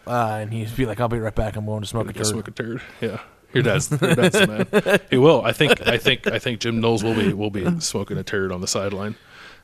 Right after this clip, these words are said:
Speaker 1: Uh, are there t-, uh, anti-tobacco rules?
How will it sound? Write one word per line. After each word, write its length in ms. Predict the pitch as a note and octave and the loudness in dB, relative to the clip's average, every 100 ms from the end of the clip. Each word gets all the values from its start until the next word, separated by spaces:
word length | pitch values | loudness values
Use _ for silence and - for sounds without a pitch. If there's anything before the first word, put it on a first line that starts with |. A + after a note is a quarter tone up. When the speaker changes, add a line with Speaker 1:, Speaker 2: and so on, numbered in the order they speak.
| - | -4
Speaker 1:
Uh, 80 | D3+ | 2
are 120 | E3 | 4
there 140 | F#3+ C4+ | 4 2
t-, 120 | - - | -2 0
uh, 200 | D#3+ D3 | 4 4
anti-tobacco 840 | B2+ D3 D3 D#3+ D3+ B2+ C3 C#3+ C#3+ | 4 0 2 2 2 2 2 4 4
rules? 420 | C#3 D3 C#3+ | 4 2 0